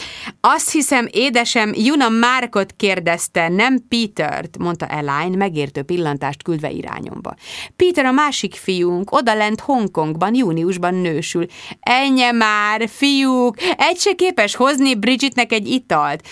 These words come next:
Micsoda férfiak ezek, csak a szájuk jár, fejezte be együttérzéssel. "Szabadítson meg innen valaki", gondoltam. "Nem akarom, hogy kínozzanak. A fürdőszoba padlóján akarok feküdni,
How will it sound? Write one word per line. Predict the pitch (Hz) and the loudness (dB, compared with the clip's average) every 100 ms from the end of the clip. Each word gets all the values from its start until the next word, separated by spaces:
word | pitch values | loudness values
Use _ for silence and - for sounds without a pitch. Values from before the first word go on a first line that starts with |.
| - | -4
Micsoda | 196 240 359 - 285 220 180 | 2 4 4 2 2 2 2
férfiak | 247 294 269 226 202 208 | 2 2 2 0 2 2
ezek, | 185 170 165 - - | 2 2 0 -4 -2
csak | 320 262 | 0 2
a | 233 | 2
szájuk | - 254 247 208 190 180 | 2 2 2 2 -2 0
jár, | 196 175 165 185 190 - | 2 2 2 0 -2 -10
fejezte | - 208 160 156 - | -4 -2 0 -2 -2
be | 160 | -2
együttérzéssel. | 151 147 147 147 139 139 147 - - - - _ _ - _ | -2 -4 -6 -8 -8 -8 -8 -10 -10 -12 -16 _ _ -20 _
"Szabadítson | - 202 170 156 147 139 - 156 | -6 -4 -2 -4 -4 -6 -6 -4
meg | 156 139 - | -2 -4 -6
innen | 156 160 139 143 135 | -2 0 0 -4 -4
valaki", | 143 156 147 - 175 | -2 0 -2 -6 -10
gondoltam. | 156 151 151 147 175 170 | -6 -4 -4 -4 -2 0
"Nem | 208 240 | 0 2
akarom, | 202 - 180 165 | 0 0 -2 0
hogy | 165 - | -4 -8
kínozzanak. | - 208 214 196 175 165 151 170 170 160 165 - 381 | -4 0 2 2 2 0 0 0 0 0 -2 -4 -2
A | - | 0
fürdőszoba | 220 330 285 226 214 214 190 | 0 0 2 2 2 2 2
padlóján | - 247 214 214 202 190 | 2 2 4 2 4 2
akarok | 196 190 180 | 2 0 -2
feküdni, | - 214 220 196 | 0 0 2 0